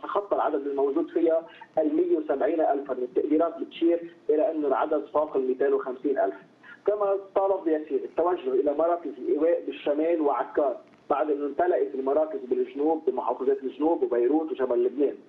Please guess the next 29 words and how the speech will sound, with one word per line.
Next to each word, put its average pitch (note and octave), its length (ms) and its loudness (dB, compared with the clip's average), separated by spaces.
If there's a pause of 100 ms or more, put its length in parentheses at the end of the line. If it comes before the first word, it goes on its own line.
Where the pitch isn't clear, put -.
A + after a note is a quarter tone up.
(300)
كما F#4 240 2
أكد F3 260 -2
أنه D3 140 0
عدد D3 200 0
النازحين C#3+ 560 -2
فاق D#3 240 0
المليون، C3+ 600 -2
أكان D#3+ 300 0
بشكل D#3 380 -2
مباشر D#3 520 0
أو C3+ 100 2
غير D3+ 220 0
مباشر، C3+ 480 -2
بيتوزعوا D3 540 -2
بين B2+ 140 -2
مراكز C3+ 360 -2
الإيواء، C3+ 440 2 (360)
منازل D3+ 500 2
أخرى G3 260 0
بيمتلكوها C#3 540 0
النازحين D#3+ 520 0
أو C3 120 2
حتى E3 340 -2
لمنازل C#3 500 2
أقارب، E3 480 0 (480)
آه، C3+ 300 4
للنازحين D#3+ 640 0
أو F3+ 180 0
مستأجرة. - 640 -4